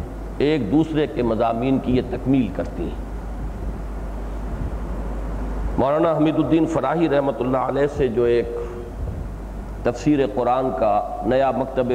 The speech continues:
فکر شروع ہوا ہے، جس میں کہ نظم قرآن پر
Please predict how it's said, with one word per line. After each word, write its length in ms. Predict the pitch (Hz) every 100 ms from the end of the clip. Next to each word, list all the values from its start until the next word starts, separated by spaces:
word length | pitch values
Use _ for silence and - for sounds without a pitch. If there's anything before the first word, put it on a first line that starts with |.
| 117
فکر 220 | - 147
شروع 280 | - 120 113
ہوا 340 | 113 107 90
ہے، 60 | - - - - - - - - - - - - - - - -
جس 160 | 127 -
میں 160 | 160
کہ 160 | 156 139
نظم 420 | 123 165 170 196 196 147
قرآن 320 | 131 139 147 -
پر 100 | 131